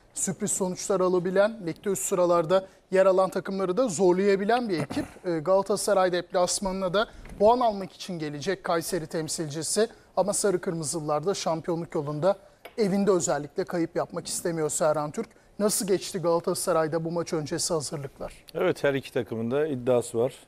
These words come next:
Speaker 2: Ee, Galatasaray'ın şampiyonluk iddiası var. Kayserispor'da ilk dörde girmeye çalışıyor. Ee, tabii ki çok önemli bir karşılaşma. Özellikle Galatasaray'ın kendi evinin, nef stadında olacak olan karşılaşmaya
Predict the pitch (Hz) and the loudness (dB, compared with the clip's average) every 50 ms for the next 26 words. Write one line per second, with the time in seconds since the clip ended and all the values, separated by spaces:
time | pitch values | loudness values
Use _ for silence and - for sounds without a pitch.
0 | _ - 127 113 107 110 110 110 104 113 117 117 107 - - 120 110 - - 117 | _ -10 -6 -2 -2 0 0 0 0 2 2 2 2 0 -2 -4 -4 -2 -4 -4
1 | 110 104 - 120 117 113 101 113 104 98 107 107 107 95 - - 101 107 123 - | -4 -4 -4 -4 -4 -4 -4 -6 -6 -2 0 0 0 -2 -2 -4 -4 -4 -4 -6
2 | - - _ _ _ _ - _ _ - _ - - - 131 123 113 - 117 104 | -12 -20 _ _ _ _ -20 _ _ -20 _ -14 -4 0 2 2 2 2 -2 -4
3 | - - - 107 104 113 139 135 120 104 - 123 113 110 117 113 110 110 107 110 | -6 -6 -6 -6 -4 -2 -2 -2 -2 0 0 0 0 2 0 0 0 0 0 0
4 | 107 95 - 101 92 85 - - 123 147 175 - - - - - - - - - | -2 -2 -4 -8 -8 -8 -8 -4 -4 -4 -4 -6 -14 -20 -18 -18 -16 -16 -16 -16
5 | - - - - - 139 131 123 - 151 151 139 135 - - 147 127 139 131 131 | -16 -16 -14 -8 -4 -2 -2 0 2 2 2 2 0 -2 -2 0 2 2 4 4
6 | 127 127 123 110 - 123 117 110 - - 117 113 - - 135 127 120 113 135 127 | 4 2 0 0 0 0 0 0 0 -2 -2 -2 -2 -2 -2 -2 2 2 2 2
7 | 113 131 117 131 131 131 123 - - 135 123 - - 131 127 127 131 131 123 123 | 2 0 2 4 4 4 2 2 0 -2 -2 0 0 0 2 4 4 4 4 2
8 | 123 120 120 131 143 139 - - - 123 120 110 107 113 113 113 113 104 123 113 | 2 0 2 2 0 0 -2 -2 0 0 0 2 0 -2 0 0 0 0 -2 -2
9 | 110 113 110 104 - 123 123 120 - 131 123 110 - - 113 110 127 165 | 0 -2 -2 -2 0 0 0 0 2 0 0 0 -2 -4 -4 -2 -2 -2